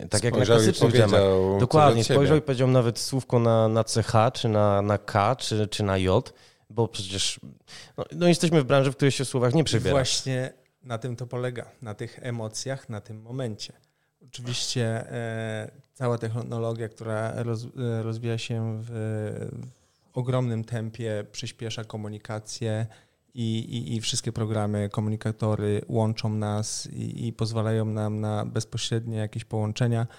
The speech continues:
Speaker 3: Niemniej jednak emocje, których dostar-,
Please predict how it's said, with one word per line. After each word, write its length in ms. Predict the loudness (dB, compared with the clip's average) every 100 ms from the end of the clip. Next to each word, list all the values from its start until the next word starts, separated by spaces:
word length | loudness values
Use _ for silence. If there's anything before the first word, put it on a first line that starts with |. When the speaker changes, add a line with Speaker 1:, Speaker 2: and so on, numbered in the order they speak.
| -20 -20 _ -8
Speaker 3:
Niemniej 280 | -2 0 2
jednak 460 | 0 -2 -4 -6 _ _ _ _ _ _ _ _ _ _ _
emocje, 720 | 0 4 2 0 -4 0 0 -4 _ _ _ _ _ _
których 520 | -14 -4 -2 -2 -4 -4
dostar-, 420 | -4 -2 -6